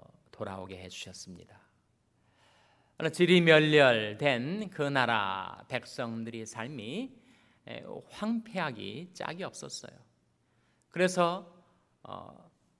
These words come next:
고토로 돌아오고 나서도, 어, 조금이라도 더, 어, 세력 있는 사람, 돈 있는 사람이 가난한 사람,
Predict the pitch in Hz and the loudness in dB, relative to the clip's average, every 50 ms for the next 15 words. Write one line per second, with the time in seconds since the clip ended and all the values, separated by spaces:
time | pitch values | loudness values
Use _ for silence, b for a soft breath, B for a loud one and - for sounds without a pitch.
0 | _ _ _ _ _ _ _ _ _ _ _ _ _ - 180 175 175 170 170 175 | _ _ _ _ _ _ _ _ _ _ _ _ _ 0 0 2 4 4 6 6
1 | 175 175 175 143 139 139 135 139 - - - 120 120 120 113 120 120 120 117 101 | 6 4 4 2 4 6 6 6 4 0 -4 -4 -4 -2 -2 -2 -2 -2 -2 -4
2 | 95 95 98 98 - - 110 107 95 117 123 104 95 95 104 107 98 90 117 - | -4 -4 -4 -6 -8 -10 -10 -8 -4 -4 -2 -2 -2 -4 -4 -6 -8 -10 -14 -20
3 | _ _ _ _ _ _ _ _ _ _ _ _ - - - - 107 104 - - | _ _ _ _ _ _ _ _ _ _ _ _ -20 -20 -20 -18 -18 -16 -6 -4
4 | 139 123 131 135 147 143 143 151 151 165 170 165 170 - 139 135 131 127 147 175 | -2 -2 0 2 6 8 8 8 8 8 6 4 6 4 0 0 0 -2 -6 -12
5 | - - - _ _ _ _ _ _ _ _ _ _ _ 92 90 85 82 - - | -18 -20 -20 _ _ _ _ _ _ _ _ _ _ _ -20 -20 -20 -20 -20 -20
6 | - 135 _ _ _ _ _ _ _ _ _ _ _ _ _ _ _ _ _ _ | -20 -20 _ _ _ _ _ _ _ _ _ _ _ _ _ _ _ _ _ _
7 | _ _ - - - 139 123 120 113 107 101 101 98 92 90 - - 95 85 85 | _ _ -20 -6 -2 0 0 0 -2 -4 -6 -8 -10 -12 -14 -14 -14 -14 -14 -14
8 | 92 _ _ _ _ _ _ _ _ _ _ _ _ _ - _ _ - - 143 | -20 _ _ _ _ _ _ _ _ _ _ _ _ _ -20 _ _ -2 0 2
9 | 139 143 139 139 135 127 120 117 - 120 110 113 127 151 139 107 104 117 143 202 | 2 2 2 2 0 0 -2 -4 -4 -2 0 0 0 0 -2 -4 -4 -6 -6 -6
10 | 254 247 - b b b b b b b b b b b _ - - 120 - 160 | -8 -10 -12 b b b b b b b b b b b _ -20 -20 -4 0 2
11 | 165 165 165 165 160 151 143 - 147 123 117 104 92 87 90 90 | 6 8 8 8 6 4 0 0 2 2 2 0 -2 -6 -12 -16